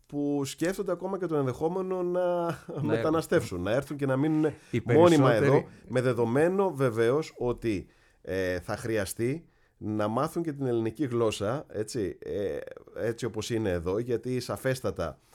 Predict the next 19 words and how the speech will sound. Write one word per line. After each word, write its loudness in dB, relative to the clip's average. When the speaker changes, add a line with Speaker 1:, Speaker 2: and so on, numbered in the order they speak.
Speaker 1:
ε, -2
χρειάζεται -2
προσπάθεια, -6
παρά 0
το -2
γεγονός -2
ότι -10
οι -4
ίδιοι -6
έχουν, -4
ε, -8
πολλά -4
έντονα -4
στοιχεία -8
ελληνικά -8
στα, -12
στη -14
γλώσσα -10
τους. -20